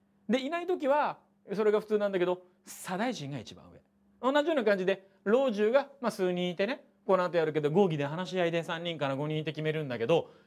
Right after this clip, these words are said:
ちなみに老中は元年寄りなんて言いました、最初はね。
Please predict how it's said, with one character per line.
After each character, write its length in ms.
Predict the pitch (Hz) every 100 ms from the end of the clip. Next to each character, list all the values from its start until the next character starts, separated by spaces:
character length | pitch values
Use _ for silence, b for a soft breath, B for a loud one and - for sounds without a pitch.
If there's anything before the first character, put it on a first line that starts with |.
| _
ち 100 | 185
な 100 | 190
み 120 | 190
に 100 | 190
老 180 | 208 214
中 140 | 156
は 80 | 147
元 300 | 147 202 226
年 280 | - 135 -
寄 40 | 339
り 120 | 202
な 100 | 143
ん 40 |
て 80 | 131
言 80 | 120
い 20 |
ま 100 | 117
し 60 | 113
た、 80 |
最 180 | 107 117
初 120 | -
は 100 | 127
ね。 160 | 214 254